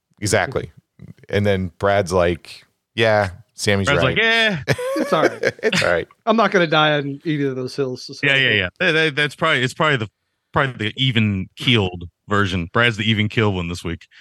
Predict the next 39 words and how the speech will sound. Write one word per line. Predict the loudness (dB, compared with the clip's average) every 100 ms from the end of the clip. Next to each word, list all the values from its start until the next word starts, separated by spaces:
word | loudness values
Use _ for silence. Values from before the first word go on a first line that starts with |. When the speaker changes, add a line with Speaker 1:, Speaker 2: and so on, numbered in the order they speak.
| -20 -20 -20 -8
Speaker 1:
True. | -2 0
Speaker 3:
Yeah. | -2 -6 _
Speaker 1:
True. | -10 -10 -10 -16 -16 _ _ -20 -20 -20 -20 -20 -20 _ 0
Um, | 2 4 4 4 2 -2 _ _ _ _ _ _ -4
we | 0
have | 2
some | 0 0
feedback. | 0 2 2 0 -2 -6
You | -2
want | 2
me |
to | 2
read | 2 2
that, | 0 2
Brad? | 2 2 0 _ _ _ _ _ _
Speaker 3:
Yes, | -8 -6
sir. | 0 0 0 -4 0
Speaker 1:
All | 2
right. | 2 -2
First | -2 0 0
one's | -2
from | -2
John. | 2 4 4 0 -4 -16 _ _ _ _ _ -2
"As | 0 2
usual, | 2 2 2 2 0 -4 0
another | 2 4 2
amazing | 2 2 2
episode, | 2 2 2
guys. | 2 2 0 -4 -6
There's | -4 0
nothing | 0 2 0 0
I | 2
like | 0 0
more | 0 2
than | 2
a | 0
Sam | 0 2 2
Raimi | 2 0
flick. | 0 0 0 -4